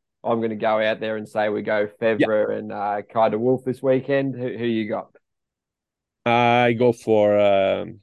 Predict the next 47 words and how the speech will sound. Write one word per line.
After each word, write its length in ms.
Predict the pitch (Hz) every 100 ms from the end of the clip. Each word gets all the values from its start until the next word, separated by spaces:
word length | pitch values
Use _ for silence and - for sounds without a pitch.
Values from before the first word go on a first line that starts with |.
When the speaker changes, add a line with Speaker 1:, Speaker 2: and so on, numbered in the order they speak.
| _
Speaker 2:
easy 340 | 120 123 127
one. 500 | 98 98 101 101 104
Uh, 520 | 104 104 104 107 104 95 _ - 123
two 160 | 123
Dutch 320 | 117 110 -
guys, 580 | - 104 101 101 117 -
uh, 180 | 110 104
Jeffrey 400 | 98 - - 107
Speaker 1:
<laughs> 20 |
Speaker 2:
Erlings, 680 | 101 101 95 - 98 - -
Kay 120 | 98
de 100 | 92
Wolf. 340 | 90 - - - _ _ -
<laughs> 100 | 135 175 143
Speaker 1:
Oh, 280 | - 110 110
no 220 | 107 113
worries, 340 | 107 110 107 107
mate. 160 | 113 120
And 160 | 113
thanks, 260 | 123 120 -
thanks 260 | 143 139 139
again 220 | 139 120
for 60 |
joining 340 | 117 139 143 147
us. 180 | 139 139
I'll 160 | 123
just 140 | 139 139
quickly 240 | 143 117
shout 300 | - 131 123
out 180 | 120 117
to 60 |
the 100 | 113
sponsors, 560 | - 123 120 110 120 110
uh, 200 | 117 113 - _
for 60 | 120
making 300 | 117 117 113
all 140 | 113
this 160 | 107 104
possible: 500 | - 107 104 104 110
Fly 200 | 131 127
Racing, 580 | 110 104 104 - 107 101 _ _ -
Monster 380 | 120 113 110
Energy, 460 | 98 98 95 98 -
Fox, 460 | - 101 196 - -
Parts 320 | 110 104 104
Europe, 380 | 98 95 98 90
Scott, 480 | - - 92 92 -